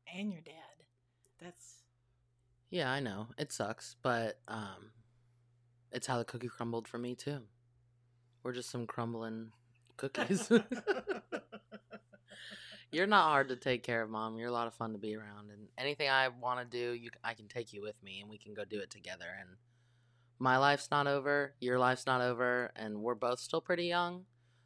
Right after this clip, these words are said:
Speaker 2: so I feel like it'll all be okay. Just right now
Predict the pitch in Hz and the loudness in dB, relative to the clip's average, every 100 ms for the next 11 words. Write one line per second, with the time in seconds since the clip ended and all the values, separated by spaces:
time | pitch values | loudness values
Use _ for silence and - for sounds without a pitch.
0 | _ - 127 117 - 110 104 101 - - | _ 0 2 2 0 0 0 -4 -8 -18
1 | _ _ _ _ _ _ - 113 101 98 | _ _ _ _ _ _ -4 -2 -2 -4
2 | 78 - - 71 - _ 120 120 120 104 | -10 -12 -14 -16 -18 _ -6 0 0 0
3 | 110 104 95 95 | -4 -6 -6 -10